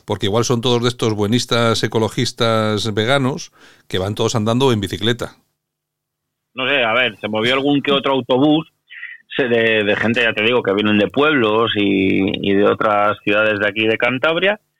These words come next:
Speaker 2: pero bueno, que también se veía gente que iba hacia las aceras, ¿no? A, hacia la parte de la avenida Reina Victoria a recoger el vehículo, <laughs> pero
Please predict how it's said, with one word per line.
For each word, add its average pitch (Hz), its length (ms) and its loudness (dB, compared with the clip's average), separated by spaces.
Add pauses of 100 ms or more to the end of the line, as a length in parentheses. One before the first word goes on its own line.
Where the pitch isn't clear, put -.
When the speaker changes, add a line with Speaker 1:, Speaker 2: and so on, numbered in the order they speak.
(460)
Speaker 2:
pero 101 220 4
bueno, 127 240 2
que 135 100 2
también 101 400 0
se 107 80 0
veía 101 240 4 (140)
gente 104 280 -2
que 107 140 -2
iba 107 240 2
hacia 98 280 -2
las 95 180 -2
aceras, 131 500 -2
¿no? 127 120 -2 (100)
A, 117 320 0
hacia 104 240 -2
la 101 320 2
parte 110 240 -2
de 117 80 2
la 110 80 2
avenida 110 420 0
Reina 110 300 0
Victoria 117 460 0
a - 20 0
recoger 107 500 -2
el 101 60 0
vehículo, 117 400 0
<laughs> - 20 -14
pero 104 160 0